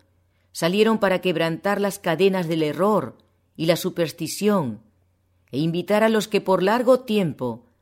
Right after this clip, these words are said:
habían sido esclavizados con el fin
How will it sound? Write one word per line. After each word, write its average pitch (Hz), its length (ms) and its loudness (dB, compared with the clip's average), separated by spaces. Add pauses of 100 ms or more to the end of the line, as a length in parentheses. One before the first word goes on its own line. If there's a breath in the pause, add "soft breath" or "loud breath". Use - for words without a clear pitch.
(140)
habían 156 360 -4
sido 175 220 -4
esclavizados 185 920 -2
con 180 200 -2
el 170 120 -2
fin 151 480 -4